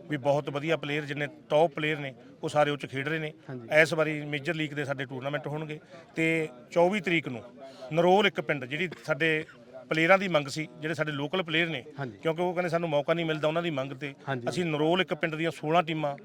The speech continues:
Speaker 1: ਦੇ ਜਿਹੜੇ ਦਾ ਕੱਪ ਹੈ, ਉਹ
Speaker 2: ਹਾਂਜੀ।
Speaker 1: ਪਹਿਲੇ ਦਿਨ ਕਰਵਾਇਆ ਜਾਊਗਾ।
Speaker 2: ਜੀ।
Speaker 1: ਤੇ ਪਹਿਲੇ ਦਿਨ ਲੋਕਾਂ ਦੇ ਮਨੋਰੰਜਨ ਦੇ ਲਈ ਸਾਡੇ ਜਿਹੜੇ ਲ-, ਪੰਜਾਬੀ ਲੋਕ ਗਾਇਕ ਨੇ, ਲਾਭ ਹੀਰਾ ਜੀ, ਤੇ ਲਾਸਟ ਦਿਨ, ਜਿਵੇਂ ਤੁਹਾਨੂੰ ਪਤਾ ਹੀ ਹੈ, ਹਰ ਸਾਲ ਦੀ ਤਰ੍ਹਾਂ ਇਸ ਸਾਲ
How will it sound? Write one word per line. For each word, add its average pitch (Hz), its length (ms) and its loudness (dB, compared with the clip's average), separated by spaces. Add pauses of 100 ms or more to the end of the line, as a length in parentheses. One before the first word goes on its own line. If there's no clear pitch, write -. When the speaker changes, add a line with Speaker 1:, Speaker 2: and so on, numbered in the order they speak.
(440)
Speaker 1:
ਦੇ 156 80 -2
ਜਿਹੜੇ 156 220 0 (300)
ਦਾ 156 100 8
ਕੱਪ - 280 2
ਹੈ, 131 180 4
ਉਹ - 60 -16 (100)
Speaker 2:
ਹਾਂਜੀ। 135 200 0
Speaker 1:
ਪਹਿਲੇ 151 220 4
ਦਿਨ 170 140 2
ਕਰਵਾਇਆ 156 320 2
ਜਾਊਗਾ। 165 280 -4 (160)
Speaker 2:
ਜੀ। 143 100 -2
Speaker 1:
ਤੇ 123 60 0
ਪਹਿਲੇ 170 320 0
ਦਿਨ 180 120 2
ਲੋਕਾਂ 165 320 2
ਦੇ 175 80 0
ਮਨੋਰੰਜਨ 143 500 -6
ਦੇ 139 80 -8
ਲਈ 117 120 -10 (420)
ਸਾਡੇ 147 260 2
ਜਿਹੜੇ 156 200 0 (340)
ਲ-, 147 180 -8 (100)
ਪੰਜਾਬੀ 147 340 0
ਲੋਕ 143 280 -6
ਗਾਇਕ 139 220 0
ਨੇ, 127 200 -10 (380)
ਲਾਭ 147 200 4
ਹੀਰਾ 165 240 2
ਜੀ, 156 120 -8 (400)
ਤੇ 151 380 0
ਲਾਸਟ 143 380 4
ਦਿਨ, 147 220 -4 (400)
ਜਿਵੇਂ 151 160 -4
ਤੁਹਾਨੂੰ 151 200 -4
ਪਤਾ 143 180 -2
ਹੀ 160 60 4
ਹੈ, 147 60 6
ਹਰ 165 120 6
ਸਾਲ 151 220 4
ਦੀ 139 100 -8
ਤਰ੍ਹਾਂ 139 260 -2
ਇਸ 139 80 -4
ਸਾਲ 127 300 -4